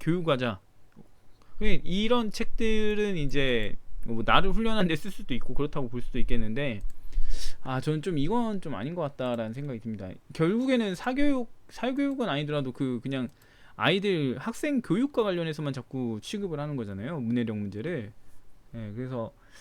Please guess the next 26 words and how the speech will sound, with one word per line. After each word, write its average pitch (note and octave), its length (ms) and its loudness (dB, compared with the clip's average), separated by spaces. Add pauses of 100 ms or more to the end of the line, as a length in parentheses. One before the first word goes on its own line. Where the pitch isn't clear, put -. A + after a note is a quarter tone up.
(320)
어, C3 180 -10
이건 C#3+ 300 -6
좀 E3 120 -8
아닌 A#2 180 -4
것 D#3+ 80 -6
같다라는 A#2+ 720 -2
생각이 B2 580 -8
들긴 B2 300 -8
했습니다. G#2 520 -10 (380)
아무튼 D#3 400 -10 (360)
문해력이라는 F#3 680 -2
것도 D#3+ 220 -10
결국에는 C#3+ 400 -6
어떤 B2 720 -6
그 G2+ 500 -10 (1800)
포인트가 C4 340 12
있을 - 240 0
거죠. A2 380 -6 (160)
포인트. C#3+ 500 -6
전 B2+ 300 -2
대-, C3 240 6 (100)
대략적인 G#3 540 0
포인트도 F3+ 840 0
저도 C3 280 -6
있기는 D#3 380 -8
한데, F3 420 -4